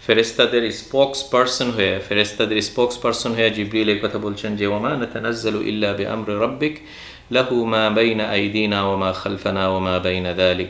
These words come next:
ওয়া মা কানা রাব্বুকা নাসিয়া।"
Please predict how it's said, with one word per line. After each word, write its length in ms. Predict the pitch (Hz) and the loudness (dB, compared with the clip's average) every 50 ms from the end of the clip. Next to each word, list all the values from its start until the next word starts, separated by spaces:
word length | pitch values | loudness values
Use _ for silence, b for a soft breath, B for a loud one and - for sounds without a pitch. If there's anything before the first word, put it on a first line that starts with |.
| - - | -8 -8
ওয়া 160 | - 104 98 | -2 -2 0
মা 180 | 98 95 92 90 | 0 0 -2 -2
কানা 380 | 90 - 98 92 92 90 90 | -2 -2 -4 -2 -2 -2 -2
রাব্বুকা 640 | 90 92 87 90 90 92 87 87 - 87 85 85 85 87 | -2 -4 -4 -6 -6 -8 -8 -6 -4 -4 -4 -4 -4 -6
নাসিয়া।" 680 | 98 90 87 - - 90 85 82 82 80 80 80 78 78 | -8 -8 -8 -8 -8 -8 -8 -8 -6 -6 -6 -6 -6 -8